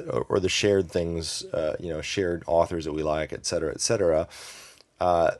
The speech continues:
that builds up conversational trust and currency, which then is pushed when we do have an argument, or, you know, same thing with somebody who I really disagree with, you know, somebody who's on a more progressive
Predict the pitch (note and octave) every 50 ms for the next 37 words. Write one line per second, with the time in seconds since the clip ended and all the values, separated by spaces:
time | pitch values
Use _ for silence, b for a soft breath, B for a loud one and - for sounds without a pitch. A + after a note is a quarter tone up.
0 | _ - G2 G#2 - F2+ F2 A#2+ A#2 B2+ C3 A2+ - G#2 F#2+ F2 D2+ - - _
1 | _ _ _ _ _ _ _ _ _ - - B2+ A2+ A2 G#2 G2 F#2 - F#2+ F2+
2 | F2+ - - G2 F2 E2+ E2+ D#2+ - - _ _ _ _ _ _ _ _ _ _
3 | _ - - - G#2+ G2 F#2 F2+ - - - - - - E2+ E2+ E2 E2 - -
4 | - B2 B2+ B2 G2+ F#2 F#2 - - - F2 E2 E2 D#2+ D#2 - B B B B
5 | B B B B B - G2 F#2+ - - - - G#2+ A#2+ B2 B2 B2+ C3 B2 -
6 | - - _ _ _ _ _ _ _ _ _ _ _ - A2 G#2+ - - - -
7 | - - B2+ G2+ F2+ - - - - - - _ _ _ _ _ _ _ _ -
8 | G#2+ G#2+ G#2+ G#2 G#2 G#2+ A2+ A2 G#2+ G2 E2+ F#2 F2+ F2+ E2+ D#2 D#2 - - -
9 | - - - _ _ - A2 A2 G#2+ G#2+ G#2+ G#2 G2+ G2 - - - A2 G2 F#2
10 | F2 E2+ - - - _ _ _ _ _ _ - - - - A#2 A2 G2+ G#2 F#2+
11 | F2 F2 E2+ - _ - - - A#2 G2+ F2+ F2+ C2+ - - F#2+ A2+ A2+ G2 F#2+
12 | F#2 G2+ G#2+ G#2+ G2+ F#2 E2+ D2 E2 D#2 - - - D#2 D#2 D2+ D2 D2 C2+ C2+
13 | C2+ B B B B B B B - D#2 D#2+ - - F2 E2+ E2 D#2+ E2 D#2+ D#2
14 | - - - E2+ E2 E2 E2 D#2+ D#2+ D2+ - - - E2+ D#2 D2+ - - - D#2
15 | D2 -